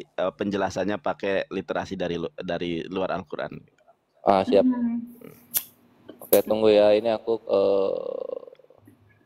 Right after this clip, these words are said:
Speaker 2: cut, cut, kita restore. Kayaknya ini mesti dihapus deh yang ini. Ah, ini dihapus dulu deh. Ah, hapus dah. Kita ke
Speaker 1: Ustaz.
Speaker 2: Anisa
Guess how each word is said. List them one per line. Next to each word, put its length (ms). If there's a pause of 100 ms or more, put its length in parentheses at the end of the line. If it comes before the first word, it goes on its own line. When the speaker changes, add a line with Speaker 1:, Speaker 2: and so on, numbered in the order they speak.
(1300)
Speaker 2:
cut, 400 (180)
cut, 400
kita 180
restore. 480
Kayaknya 260
ini 120
mesti 220
dihapus 600
deh 140
yang 140
ini. 180 (1000)
Ah, 200
ini 200
dihapus 320
dulu 140
deh. 100 (120)
Ah, 200
hapus 320 (100)
dah. 180 (1400)
Kita 220
ke 160
Speaker 1:
Ustaz. 140
Speaker 2:
Anisa 540